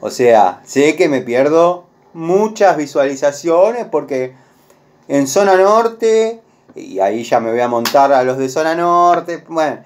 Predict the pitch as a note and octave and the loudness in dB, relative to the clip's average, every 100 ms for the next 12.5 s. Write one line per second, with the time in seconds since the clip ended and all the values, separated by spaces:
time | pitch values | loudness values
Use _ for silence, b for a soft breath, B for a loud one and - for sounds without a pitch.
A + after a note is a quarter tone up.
0 | b b b - E3 F#3 F#3+ F#3 G3 G3+ | b b b 0 2 4 2 2 0 0
1 | A3 A#3+ A#3+ A3+ A3+ G#3 F#3+ F3 G3+ G3 | 0 -4 -4 0 0 2 -2 -2 -8 -4
2 | F#3+ E3+ F3+ F3+ G3 F#3+ F#3+ F#3 F#3 F#3+ | -4 -4 -6 -2 2 4 4 2 0 0
3 | F#3+ F#3 F#3 F3+ F#3+ F#3+ F#3 F3 E3 C#3+ | 0 0 2 4 4 2 0 -2 -4 -4
4 | E3 E3 E3 F#3+ F#3+ F#3+ F#3 F#3 F3+ E3+ | -4 -6 -4 -4 -2 0 2 2 0 -4
5 | b b b _ _ _ _ - D#3 C#3+ | b b b _ _ _ _ -4 2 4
6 | C3 B2 A#2+ G#2+ G#2+ G#2+ G#2 A#2 A#2+ G#2 | 4 4 2 0 -2 -6 -2 0 0 0
7 | G2 - - - G2 G#2+ A2 G#2 G#2 G#2+ | -4 -12 -20 -10 -6 0 0 2 0 0
8 | G#2 G2+ G2+ G#2 G2+ F#2 F2+ F2+ - C3+ | -2 -4 -4 -2 -2 -4 -10 -16 -18 -14
9 | A#2 A2 A2 A2+ A#2 C#3+ C3+ C#3 C3+ A#2 | -10 -6 -2 -2 0 0 4 4 4 0
10 | B2 G#2 A#2 C3+ D#3 D#3 D3+ - b b | -4 -6 -4 0 2 2 -2 -6 b b
11 | b - G#2 G#2 A#2 A#2 A#2 - D3 D3+ | b -12 -10 -2 2 2 0 -2 0 2
12 | C#3 C#3 D3+ D#3 D#3 | 2 2 2 0 -4